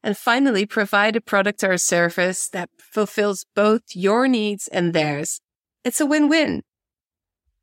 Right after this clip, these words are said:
So remember this, you can only make money if you offer something people want, and you can only keep going if it fits into your life. The best way to navigate all of this is to learn from experienced business owners.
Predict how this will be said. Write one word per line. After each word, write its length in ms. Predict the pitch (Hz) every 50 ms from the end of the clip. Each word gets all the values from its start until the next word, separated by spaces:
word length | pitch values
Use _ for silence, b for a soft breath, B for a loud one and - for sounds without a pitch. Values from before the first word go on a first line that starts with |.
| _ _ _ _ _ -
So 280 | - - 226 180 - -
remember 420 | - 180 190 208 226 247 247 247 240
this, 480 | 202 170 156 - - - - - - -
you 100 | 220 220
can 180 | - - 214 240 -
only 340 | - 247 285 294 320 330
make 220 | 294 269 247 233 -
money 520 | 202 180 170 165 156 151 165 185 202 - _
if 200 | 202 190 - -
you 160 | 220 220 214 -
offer 320 | - 220 233 240 - - 233
something 480 | - - 226 196 196 - 214 196 196
people 420 | 180 - - 208 - - 196 185 190
want, 600 | 180 185 190 165 156 - - 202 - - - - _ _ _ _ _ _ -
and 140 | 202 196
you 60 | 214 214
can 120 | - 220
only 300 | 220 226 285 294 294 294
keep 240 | 294 - 254 208 -
going 480 | - 214 208 214 208 165 151 165 190 220
if 240 | - - 196 - 202
it 100 | 196 - _
fits 340 | - - 226 208 - - -
into 300 | 226 190 180 - - 185
your 260 | 175 175 175 165 165
life. 540 | 165 165 160 151 - - - - - - - _ _ _ _ _ _ -
The 100 | 214 190
best 320 | - 214 247 269 - -
way 160 | 330 320 311
to 160 | 294 - 302 269
navigate 540 | 247 233 202 196 208 208 - 175 175 180 - -
all 220 | 208 196 220 254
of 160 | 277 254 -
this 340 | - 175 165 170 165 - - -
is 180 | - 185 - -
to 140 | - 220 214
learn 360 | 196 214 208 208 208 220 220
from 260 | - - 202 185 180
experienced 760 | 170 - - - - - 220 233 233 226 208 202 208 - - -
business 400 | - 175 170 - 190 170 - -
owners. 560 | - 165 160 160 147 - - - - - -